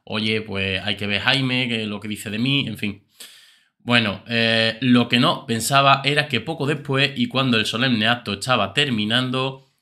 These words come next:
volvieron a cruzarse nuestras miradas y en esta ocasión se vino hacia mí visiblemente enfadada.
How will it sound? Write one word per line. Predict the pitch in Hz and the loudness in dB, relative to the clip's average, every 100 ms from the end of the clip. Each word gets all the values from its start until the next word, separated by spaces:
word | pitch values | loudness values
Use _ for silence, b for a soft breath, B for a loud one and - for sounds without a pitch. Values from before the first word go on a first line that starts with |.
| _ 98 | _ -6
volvieron | 101 104 127 123 | -2 0 2 0
a | 139 | -2
cruzarse | 107 123 117 - 127 123 | -4 -2 -2 0 -2 0
nuestras | 120 123 139 - 107 | 0 0 -2 -4 -2
miradas | 123 131 104 107 107 - | 0 2 2 4 2 0
y | |
en | 117 | -2
esta | 123 113 | -2 -4
ocasión | 107 - 127 127 135 B B | -6 -4 -4 -4 -10 B B
se | - 117 | -4 0
vino | 143 131 | 0 0
hacia | - 107 | -2 0
mí | 143 | 0
visiblemente | 131 120 120 - 175 117 127 151 113 | 2 2 2 2 0 0 0 -2 -2
enfadada. | 131 127 110 120 123 123 B | -4 -2 2 4 4 2 B